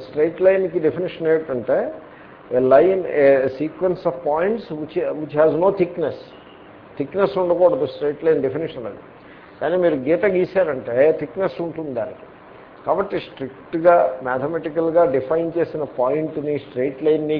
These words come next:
గీత గీయటమే కుదరదు. Anyway, coming to the point, మీరు ఘటము అని అన్నారంటే దానికి కొంత వాల్యూమ్ ఉండాలి. జీరో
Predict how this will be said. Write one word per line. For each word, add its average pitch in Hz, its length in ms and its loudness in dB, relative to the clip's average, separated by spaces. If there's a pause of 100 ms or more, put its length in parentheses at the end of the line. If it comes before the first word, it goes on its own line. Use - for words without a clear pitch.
(140)
గీత 135 180 0 (140)
గీయటమే 160 460 4 (100)
కుదరదు. 170 380 4 (1300)
Anyway, 143 320 6 (340)
coming 160 260 -2
to 160 140 -2
the 117 60 -8 (100)
point, 135 360 0 (680)
మీరు 156 180 -2 (200)
ఘటము 165 420 2
అని 165 160 4
అన్నారంటే 147 560 2 (720)
దానికి 165 340 6
కొంత 151 180 2 (200)
వాల్యూమ్ 202 460 6
ఉండాలి. 170 280 4 (800)
జీరో 214 300 4